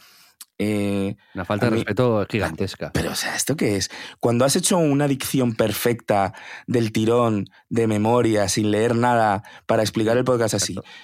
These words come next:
Speaker 1: para mí,
Speaker 2: Sí.
Speaker 1: que alguien lo oiga, bla, bla, bla, bla, bla, bla, o sea, li-, literal, creo que deberíamos hablar lento para hackear a los oyentes que no respetan el ritmo natural de nuestra dicción. O sea, <laughs> si escuchas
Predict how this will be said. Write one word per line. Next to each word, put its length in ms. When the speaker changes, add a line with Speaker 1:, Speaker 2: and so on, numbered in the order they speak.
Speaker 1:
para 200
mí, 160
Speaker 2:
Sí. 140
Speaker 1:
que 120
alguien 200
lo 60
oiga, 140
bla, 100
bla, 80
bla, 120
bla, 100
bla, 140
bla, 240
o 60
sea, 280
li-, 280
literal, 500
creo 260
que 80
deberíamos 720
hablar 260
lento 300
para 160
hackear 320
a 60
los 180
oyentes 340
que 100
no 120
respetan 540
el 240
ritmo 300
natural 340
de 80
nuestra 240
dicción. 400
O 100
sea, 260
<laughs> 560
si 720
escuchas 2500